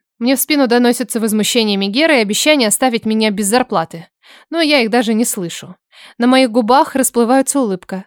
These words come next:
Это место не стоило тех сил, которые я вкладывала. Не стоило сбитых в кровь пяток, постоянных задержек после смены, хамства клиентов или, вон, той же Мегеры.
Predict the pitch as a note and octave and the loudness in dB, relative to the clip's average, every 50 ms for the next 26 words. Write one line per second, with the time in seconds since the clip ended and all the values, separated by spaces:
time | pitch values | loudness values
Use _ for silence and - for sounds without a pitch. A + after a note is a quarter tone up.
0 | _ _ - A3+ - B3 A3+ A3+ B3 A#3 - B3 A#3 A#3 A#3 - - A#3 G#3 G3 | _ _ -12 -4 -2 0 0 0 0 0 -2 -2 -2 -2 -2 -2 -2 -2 -2 -2
1 | F#3+ F3+ - G#3 G3 - - - B3 C4 C4 - - - - - - - _ - | -4 -6 -6 -8 -8 -6 -6 -4 -4 -4 -4 -6 -12 -20 -20 -20 -20 -10 _ -6
2 | G#3+ G#3 B3+ B3 A#3 A3 C4+ - - A#3 G#3 F#3+ F3+ F3 F3 F#3 G#3+ F3+ F3+ - | -4 -2 -2 0 0 0 -2 -2 -2 -2 -2 -2 -2 -6 -10 -12 -14 -14 -16 -10
3 | _ A#3 A3+ A#3+ - - F4 E4+ D4+ B3+ A3+ G#3+ G3 F#3 C4 C#4 - G#3+ - - | _ -2 -2 -2 0 0 2 2 2 2 2 0 -2 -2 -2 -2 -2 -4 -4 -6
4 | - A3+ G3+ G3 - - - A3+ B3+ C4 - A#3+ G#3+ - - _ - A3+ - - | -4 -2 -2 -2 -4 -4 -2 0 0 0 -2 -4 -8 -8 -12 _ -8 -6 -4 -2
5 | A#3 A3+ B3 C4+ B3 A#3 A3 G3+ G3+ G#3 G3+ G3 A#3 B3+ B3 A#3 A3+ - - A#3 | 0 0 2 0 0 0 -2 0 0 0 0 2 0 0 0 -2 -4 -4 -4 -4
6 | A3+ - A#3+ G#3+ G#3 - A3+ G#3+ G#3 G3+ G3 G3 G3+ - _ - - - _ - | -4 -2 -4 -4 -4 -4 -4 -2 -2 -2 -4 -6 -8 -10 _ -20 -20 -20 _ -4
7 | - C4+ C#4+ C4+ - - G#3+ G3 - A3 G#3+ G#3 G3+ A#3 C4+ C4+ A#3 A#3 G#3 - | 0 0 0 0 -2 -4 -6 -6 -4 -2 -2 0 2 2 0 0 0 -2 -4 -2
8 | - A#3+ B3 A#3 G#3 G3+ G3 - - - - - A#3+ C4 B3 G#3 G3 G3 - _ | -2 -2 0 0 0 -2 -2 -6 -14 -14 -6 -2 2 2 2 2 0 -4 -6 _
9 | B3 B3+ B3+ A3 A#3 C4 C#4 C#4+ B3+ G#3+ F#3+ F3 - E3 - | 2 2 2 2 2 2 2 2 0 0 -4 -6 -6 -10 -16